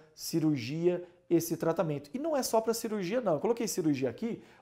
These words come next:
mas, por exemplo, você fala assim, "Doutor Henrique, estou aqui acidentado, eu, é, não tenho I N S S, eu não contribuía pra Previdência, eu recebia gas-, eu tinha uma renda lá de três mil reais por mês e a família depende de mim."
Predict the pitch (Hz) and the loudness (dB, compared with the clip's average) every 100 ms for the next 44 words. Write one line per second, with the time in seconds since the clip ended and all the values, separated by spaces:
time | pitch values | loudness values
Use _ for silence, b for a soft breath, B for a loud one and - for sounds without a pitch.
0 | - 233 233 240 233 185 131 - 175 196 | -4 -2 2 6 8 6 4 -4 -4 0
1 | 202 190 165 156 202 220 160 147 175 170 | 0 -2 -6 -4 -2 0 -2 -4 -6 -8
2 | 190 185 b b b - - 202 165 - | -12 -12 b b b -4 4 6 6 4
3 | 180 151 - 190 180 139 131 131 143 139 | 2 2 -2 -2 -2 0 2 4 2 0
4 | 156 156 B B - 202 226 156 110 B | -2 -4 B B 4 8 10 8 2 B
5 | B - 156 160 160 156 151 151 151 151 | B 4 8 12 12 12 12 10 8 6
6 | 175 240 240 170 180 185 151 139 127 113 | 6 4 4 4 4 4 2 2 0 -2
7 | 143 151 156 147 196 254 208 165 143 160 | 0 0 0 2 2 2 -2 -2 0 2
8 | 175 - 147 135 127 131 151 165 190 185 | 2 0 0 -2 -2 -2 -2 -2 -2 -4
9 | B B B 160 175 170 170 185 160 175 | B B B 6 8 8 8 4 4 6
10 | 160 156 - 170 156 147 - 175 147 156 | 6 2 2 4 4 4 0 2 2 2
11 | 175 156 151 156 151 - 202 226 170 180 | 4 6 6 6 2 4 4 4 2 2
12 | 156 151 - 151 165 170 180 170 175 175 | 2 2 -2 0 2 2 -2 -4 -4 -2
13 | 185 170 175 170 165 185 160 127 | 0 0 2 0 0 -2 -2 -4